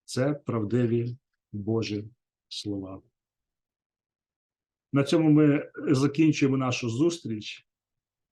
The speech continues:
Як Бог дозволить, наступного разу ми розглянемо декілька історій зі Старого Заповіту, які, окрім того,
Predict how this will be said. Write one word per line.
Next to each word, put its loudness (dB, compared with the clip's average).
Як -2
Бог 4
дозволить, 2
наступного -2
разу -2
ми 0
розглянемо -2
декілька -2
історій 0
зі -2
Старого -2
Заповіту, -4
які, 2
окрім 2
того, 2